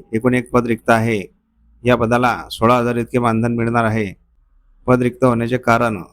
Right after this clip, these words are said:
सेवानिवृत्तीमुळे. आरक्षण, संस्था अल्पसंख्याक असल्यामुळे आरक्षण लागू नाही.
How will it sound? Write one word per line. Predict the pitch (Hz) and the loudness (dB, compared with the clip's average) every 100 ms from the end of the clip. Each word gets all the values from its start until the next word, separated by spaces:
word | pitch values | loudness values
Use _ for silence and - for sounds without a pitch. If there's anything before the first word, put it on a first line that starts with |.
| _ | _
सेवानिवृत्तीमुळे. | - 110 113 120 117 120 120 117 113 95 82 _ _ _ _ _ _ _ - | -6 0 2 0 -2 -4 -2 -2 -2 -4 -10 _ _ _ _ _ _ _ -2
आरक्षण, | 110 120 117 131 113 82 - | 0 0 0 -2 -2 -4 -14
संस्था | - 117 110 - 123 | -8 -6 -2 0 0
अल्पसंख्याक | 117 123 127 117 127 123 | 0 -4 -4 -2 -2 0
असल्यामुळे | 123 - 120 123 113 90 - | -2 -2 -2 0 -2 -6 -2
आरक्षण | 110 117 - 127 | -2 -2 -4 0
लागू | 113 110 | 0 0
नाही. | 120 113 113 | 0 -2 -2